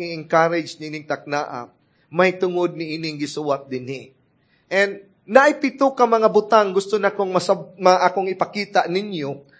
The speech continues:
regarding sa niining maong verses nato ang gitun-an sa verse one to eight. Pito ka butang na gusto na kong makit-an nato. And ang first thing na gusto na kong makit-an mao ni, ang muning pinakadali kay natong ma-miss out.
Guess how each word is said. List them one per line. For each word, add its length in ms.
regarding 840
sa 360
niining 480
maong 480
verses 560
nato 360
ang 120
gitun-an 680
sa 120
verse 320
one 280
to 80
eight. 320
Pito 320
ka 80
butang 440
na 80
gusto 280
na 120
kong 160
makit-an 520
nato. 440
And 440
ang 200
first 480
thing 160
na 80
gusto 280
na 80
kong 160
makit-an 520
mao 240
ni, 280
ang 160
muning 280
pinakadali 680
kay 120
natong 280
ma-miss 360
out. 280